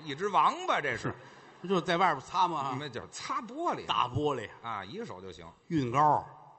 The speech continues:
Speaker 1: 熨膏还干这个？
Speaker 2: 平时他爸爸站着都熨膏，一定坐着。
Speaker 1: 没听说过。
Speaker 2: 一站起就吐，你知道吗？
Speaker 1: 好家伙，这么些年还没习惯。
Speaker 2: 知道吗？
Speaker 1: 啊。
Speaker 2: 他能，能擦玻璃。
Speaker 1: 吊上头。
Speaker 2: 挣钱。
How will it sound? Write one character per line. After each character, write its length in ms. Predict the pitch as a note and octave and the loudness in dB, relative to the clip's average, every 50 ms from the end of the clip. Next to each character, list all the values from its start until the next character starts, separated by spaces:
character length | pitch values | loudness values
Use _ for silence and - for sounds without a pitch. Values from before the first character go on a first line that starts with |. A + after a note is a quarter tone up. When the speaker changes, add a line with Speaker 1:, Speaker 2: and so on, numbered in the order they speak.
| - _ _ _ _ _ _ _ _ _ _ _ _ | -20 _ _ _ _ _ _ _ _ _ _ _ _
Speaker 1:
熨 260 | G#3 B3 A3+ G3+ F#3+ | -4 0 2 2 6
膏 260 | F3+ C4+ D#4+ D#4+ D#4 B3+ | 8 8 8 8 8 6
还 200 | - E3+ D#3 C#3+ | 4 4 4 4
干 240 | - C#3 A#2+ A2+ | 2 0 -2 -2
这 60 | A#2+ C#3+ | -2 -2
个？ 120 | B2 F#2 F2 | -2 -2 0
Speaker 2:
平 180 | - F3+ A#3 A#3+ | 2 2 2 4
时 100 | G#3+ A3+ | 2 2
他 140 | G3+ A3+ A3 | 2 4 6
爸 160 | A3+ G3+ D3+ | 6 6 6
爸 60 | C#3 - - | 4 4 6
站 200 | - E4 E4+ G#3 | 6 6 8 6
着 120 | D#3 C#3+ | 4 2
都 120 | C#3 D3+ | 2 2
熨 140 | D#3+ D3+ B2+ | 2 0 0
膏， 200 | A#2 B2+ C3 C3 C#3+ | 2 2 2 2 2
一 60 | G3 | 0
定 120 | G#3 D3+ | -2 -2
坐 180 | C3+ - D3+ C#3 | -2 -2 -4 -6
着。 60 | - - - - - - _ | -6 -12 -20 -20 -20 -12 _
Speaker 1:
没 320 | F3 F#3 B3+ E4 F#4 G4 | 0 2 6 10 10 10
听 280 | D4+ A#3 - D4 C4 B3 A3+ | 10 8 6 4 4 4 2
说 320 | D3 G#3+ A#3+ G#3+ F3 D#3+ | 6 8 8 8 8 6
过。 260 | C#3+ C3 B2+ G#2 - - - - - | 4 2 0 0 0 -4 -8 -14 -14
Speaker 2:
一 100 | F3+ A3 | -12 0
站 200 | - A3+ G#3+ F#3+ | 4 4 4 4
起 80 | F3 F#3 | 4 4
就 100 | F#3+ F#3 | 4 4
吐， 120 | - A3+ D4 G#3 | 6 4 4 4
你 60 | A2+ A#2 | 2 0
知 60 | B2 | -2
道 200 | B2 A#2+ A2 G2+ | 0 0 0 -2
吗？ 80 | F#2+ F#2+ G#2 | -4 -4 -2
Speaker 1:
好 380 | - D#3+ D3 C3+ C3+ D3+ F#3 E3+ | 2 4 4 4 4 4 2 0
家 220 | D#3 E3 D3+ B2+ | 2 2 4 2
伙， 200 | A2+ A#2+ G2+ G#2+ C3+ | 2 0 -4 -4 -4
这 80 | G3 G3 | -4 -4
么 60 | F3 | -2
些 100 | G3+ A3+ | -2 -2
年 180 | G#3 F#3+ G#3 G#3+ | -2 -2 -2 -2
还 80 | F#3+ | -2
没 140 | F3 E3 D#3 | -2 -4 -6
习 220 | D3 - B2 C#3 | -6 -6 -8 -8
惯。 180 | C#3 B2+ A2+ G#2+ | -6 -4 -4 0
Speaker 2:
知 120 | C3 C3+ | 2 4
道 80 | C3+ C3+ | 6 8
吗？ 240 | C3 B2+ B2 A#2 - - - - - - | 10 10 8 6 4 0 -8 -18 -18 -12
Speaker 1:
啊。 140 | - A#2+ A2+ | -8 -4 0
Speaker 2:
他 60 | D3 D3+ | 2 4
能， 180 | E3 F3 E3 - - - - - - | 4 4 4 0 -6 -14 -20 -16 -10
能 120 | D#3+ E3 | -8 -8
擦 260 | E3+ - - - F3 D#3+ | -8 -2 2 4 4 4
玻 240 | D#3 F#3 F#3 F3+ | 4 4 2 2
璃。 120 | D#3 A2+ - - - - - - - _ _ _ _ _ _ | 2 2 -2 -8 -14 -20 -20 -20 -20 _ _ _ _ _ _
Speaker 1:
吊 180 | - G2 F2 E2 | -10 -10 -10 -10
上 120 | D#2+ D#2 | -12 -16
头。 160 | D2+ D2+ - _ | -18 -20 -12 _
Speaker 2:
挣 220 | - D#3 - - - | -6 -6 -6 -6 -10
钱。 260 | - - F2+ E2+ | -10 -8 -8 -8